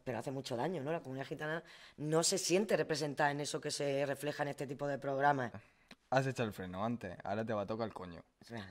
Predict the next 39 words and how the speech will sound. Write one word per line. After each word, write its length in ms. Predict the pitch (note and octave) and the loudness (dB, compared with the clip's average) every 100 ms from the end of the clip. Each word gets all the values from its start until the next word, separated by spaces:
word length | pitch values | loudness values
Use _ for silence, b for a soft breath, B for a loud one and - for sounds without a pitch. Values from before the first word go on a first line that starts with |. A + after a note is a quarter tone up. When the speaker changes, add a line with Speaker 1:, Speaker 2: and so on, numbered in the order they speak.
| F2 - | -16 -2
Speaker 2:
Por 140 | B2 | 4
un 120 | C#3 D3+ | 6 8
lado 120 | A#2+ | 8
tenemos 360 | A#2 B2 A#2 A2 | 6 4 4 4
a 20 | |
Rosario 400 | C3+ C#3 D#3+ C#3+ | 2 4 6 6
Flores 480 | C#3+ D3 D#3 G#3 C4+ - | 8 8 10 8 4 -6
Speaker 1:
Hmm. 140 | D#3+ C3+ - _ - | -8 -6 -10 _ 8
Speaker 2:
y 140 | G#3+ | 12
por 160 | F3 E3 | 12 12
otro 180 | E3+ | 12
lado 140 | D#3 D#3+ | 12 12
tenemos 300 | D3 C#3+ C3 | 12 10 8
a 20 | |
Antonio. 400 | A2 A2+ G#2+ - _ - - _ _ b b b b b - | 4 0 -6 -8 _ -20 -20 _ _ b b b b b -8
Speaker 1:
Antonio 360 | C3 B2 C#3+ C3+ | -6 -2 -2 -2
Flores. 340 | C3 B2 A2+ G2 | -2 -4 -4 -8
Speaker 2:
Sí, 280 | - G2 - | -10 -10 -6
que 140 | A2 | -4
ya 60 | G2+ | -4
está 180 | G#2+ | -4
tieso, 320 | G#2 B2+ - G#2 | -2 -2 -2 -4
pero 160 | G2+ | -2
bueno, 220 | A2 A#2 A2 | 0 0 0
vamos 140 | A#2+ | -2
a 20 | |
hacer 120 | B2+ | -2
como 140 | B2 A#2+ | -2 -2
si 40 | |
estuviera 240 | B2 A2+ G2+ | -2 -2 -2
vivo. 260 | F2+ F2 _ - b b b b - | -6 -10 _ -20 b b b b -2
Speaker 1:
Pues 200 | D3 C#3+ | 4 6
a 100 | C3 | 6
Rosario, 460 | C3+ C3+ A#2 G#2+ | 4 4 2 2
porque 200 | G2+ B2 | -6 -6
al 80 | A#2+ | -6
final 240 | A2+ A#2+ B2 | -4 -4 -4
es 80 | |
mujer. 340 | B2 - - | -6 -10 -14